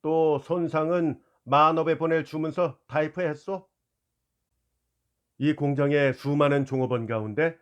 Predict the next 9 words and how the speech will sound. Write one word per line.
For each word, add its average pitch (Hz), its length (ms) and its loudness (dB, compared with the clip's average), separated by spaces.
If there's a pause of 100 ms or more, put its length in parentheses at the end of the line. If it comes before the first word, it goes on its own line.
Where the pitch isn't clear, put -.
(120)
단 147 260 -4
한 143 200 -6
사람인 123 500 -6 (260)
조선인 151 600 0
종업원 135 560 0 (260)
타이피스트 151 800 -4
손숙희에게 135 720 -6
하는 113 240 -4
말이었다. 98 600 -6